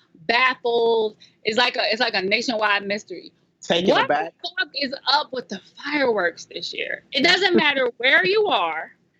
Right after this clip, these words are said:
Speaker 1: right? It doesn't matter where, 'cause at first I thought it was a New York thing. And in New York, they get popping really heavy the week before the fourth and the week after the fourth.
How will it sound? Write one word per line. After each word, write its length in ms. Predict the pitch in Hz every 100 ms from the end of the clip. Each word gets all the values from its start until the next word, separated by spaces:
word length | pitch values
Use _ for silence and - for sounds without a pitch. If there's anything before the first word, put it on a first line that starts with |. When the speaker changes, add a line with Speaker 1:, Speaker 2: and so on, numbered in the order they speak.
| _ _ 220
Speaker 1:
right? 380 | 262 320 311 - _ _ 254
It 80 |
doesn't 260 | 285 349 359
matter 260 | 320 311 277
where, 220 | 302 320
'cause 200 | - 294
at 160 | 285 302
first 200 | 349 381
I 60 | 359
thought 200 | 330 311
it 80 |
was 140 | 294 269
a 80 | 262
New 140 | 262
York 420 | 254 233 208 -
thing. 260 | 123 - - -
And 140 | 247
in 200 | 277 285
New 120 | 294 285
York, 600 | 269 381 381 285 269 - _ _ _ -
they 160 | 269 320
get 240 | 339 294
popping 500 | 294 277 277 240 208
really 320 | 240 285 339
heavy 380 | 339 262 233 247
the 120 | 202
week 320 | 196 202 277 294
before 340 | 294 302 269
the 60 | 262
fourth 320 | 240 226 220
and 100 | 202
the 60 |
week 240 | 190 202 180
after 280 | 170 - -
the 60 | -
fourth. 260 | - -